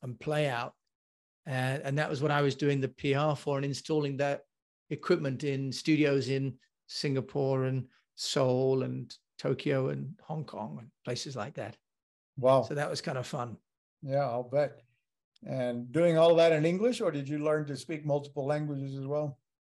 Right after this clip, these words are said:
Speaker 1: I did it in English. I did speak some Chinese, so I learned some Chinese when I went to, to Beijing.
Speaker 2: Wow.
Speaker 1: Uh, so that was another, you know, a different, a different kind of story. But, uh, but yeah, so that was, that was part of the journey,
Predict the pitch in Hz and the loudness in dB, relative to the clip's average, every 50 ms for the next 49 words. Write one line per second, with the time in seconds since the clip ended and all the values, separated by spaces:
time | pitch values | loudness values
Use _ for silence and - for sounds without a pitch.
0 | _ _ - 151 135 - 196 185 180 175 170 180 175 170 170 147 139 - 170 165 | _ _ -10 -8 -4 -2 0 0 2 4 4 6 6 6 6 4 4 2 0 2
1 | 156 214 214 214 - - 196 190 190 - - 170 156 - - 165 160 156 151 151 | 4 2 2 2 0 -2 -2 -2 -2 -4 -6 -6 -6 -4 -2 0 0 2 2 2
2 | 147 139 - 147 139 139 151 151 151 151 147 - 147 - - 160 147 143 143 139 | 2 0 0 0 0 0 0 0 -2 -2 -4 -8 -10 -10 -6 -4 -2 0 0 -2
3 | - 139 143 135 139 139 135 - - - - 147 139 139 147 - - _ _ _ | -2 -2 -2 -2 0 -2 -2 -4 -4 -4 -2 0 0 0 -2 -4 -8 _ _ _
4 | _ _ _ _ _ _ _ _ _ - - 123 151 135 135 131 - 147 143 151 | _ _ _ _ _ _ _ _ _ -12 -4 0 2 2 2 2 0 0 0 0
5 | 156 151 - _ _ _ _ _ _ _ - 180 131 117 127 131 135 135 - - | -2 -4 -6 _ _ _ _ _ _ _ -10 -8 -4 -2 0 0 0 -2 -4 -8
6 | _ _ _ _ - 123 123 123 123 131 135 - - 151 147 143 143 139 131 135 | _ _ _ _ -4 -4 -4 -4 -4 -6 -6 -8 -6 -4 -2 -2 -2 -2 -2 -2
7 | 135 131 131 127 131 123 127 - _ - 156 139 117 123 120 156 143 - 143 135 | -2 -2 -2 -2 -2 -4 -6 -8 _ -6 -4 -4 -4 -4 -4 -4 -4 -4 -6 -10
8 | - - - 147 127 131 143 131 139 135 135 131 - - - 147 139 139 131 120 | -12 -8 -6 -6 -6 -6 -6 -6 -6 -6 -4 -6 -6 -4 -2 0 0 0 0 -2
9 | 107 127 123 127 123 123 127 127 - - - _ _ _ _ - 143 143 175 170 | -4 -6 -4 -4 -4 -4 -4 -6 -8 -12 -20 _ _ _ _ -2 2 4 6 6
10 | 156 - 165 180 180 190 - 160 - - - 170 185 202 180 - - 165 165 156 | 4 4 4 2 2 2 0 -2 -2 -2 0 0 0 0 -2 -4 -2 -2 -2 -2
11 | 147 135 135 135 - - 156 156 156 147 139 135 135 - | -2 -2 -4 -6 -2 0 2 4 4 4 2 0 -2 -6